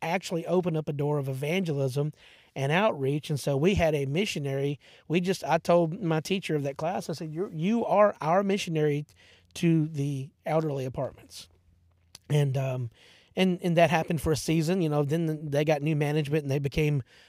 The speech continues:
terrified that we would have church there. And so it only lasted for, like,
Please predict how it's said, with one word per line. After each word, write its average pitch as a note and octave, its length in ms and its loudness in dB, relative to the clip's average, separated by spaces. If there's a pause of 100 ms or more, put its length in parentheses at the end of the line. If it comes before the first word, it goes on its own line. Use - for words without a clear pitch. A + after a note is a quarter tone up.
(140)
terrified D#3+ 640 8
that C#3+ 180 0 (140)
we D3+ 140 4
would D3+ 120 4
have C#3 180 2
church - 300 0
there. D3 240 2
And D#3+ 100 0
so D#3 80 2
it D#3 80 4
only E3 180 4
lasted D3+ 360 0
for, D3 100 -4
like, C#3+ 220 0